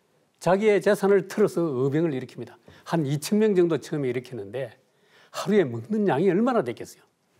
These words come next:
전쟁 끝나면, 끝나고 나서 곽재우 장군 재산 거의 없어, 다 날려버렸습니다. 국가에서 보상해 준 것 같아요?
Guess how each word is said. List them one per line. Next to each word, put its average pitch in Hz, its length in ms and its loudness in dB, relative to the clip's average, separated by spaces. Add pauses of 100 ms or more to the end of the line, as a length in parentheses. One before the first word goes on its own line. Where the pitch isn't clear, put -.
(1600)
전쟁 185 320 4
끝나면, 185 500 0 (280)
끝나고 196 320 2
나서 170 340 -4 (880)
곽재우 170 320 0
장군 160 160 0
재산 175 380 0 (720)
거의 240 220 4
없어, - 240 -4 (340)
다 107 160 -2
날려버렸습니다. 135 640 -4
국가에서 175 380 2
보상해 160 420 0
준 175 140 -2
것 165 80 2
같아요? 151 200 -8